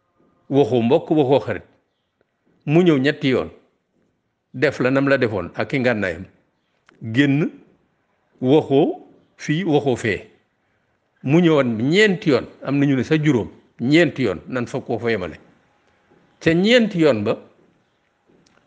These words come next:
ba mu ñëwee keroog, mi ngi naan ku liggéeyal, "Ah, Ousmane Sonko ñëwul." Mooy ko, "Yow looy doy Ousmane Sonko?"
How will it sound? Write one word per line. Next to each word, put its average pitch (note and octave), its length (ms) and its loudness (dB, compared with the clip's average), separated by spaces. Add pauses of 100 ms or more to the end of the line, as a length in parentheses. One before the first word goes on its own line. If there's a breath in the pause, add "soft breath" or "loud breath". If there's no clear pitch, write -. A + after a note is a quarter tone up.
(120)
ba C3 140 2
mu F3+ 140 4
ñëwee D3+ 280 4
keroog, B2 280 0 (680)
mi B2+ 120 -4
ngi D#3 80 0
naan C3+ 180 0
ku D#3 140 0
liggéeyal, B2+ 380 0 (920)
"Ah, D3+ 80 0
Ousmane F#3 240 2
Sonko D3+ 240 2
ñëwul." A2+ 320 2 (1500)
Mooy E3+ 200 2
ko, D3 140 -2
"Yow B2+ 80 2
looy E3+ 140 2
doy D3+ 160 2
Ousmane A#2 300 -6
Sonko?" F#2+ 340 -8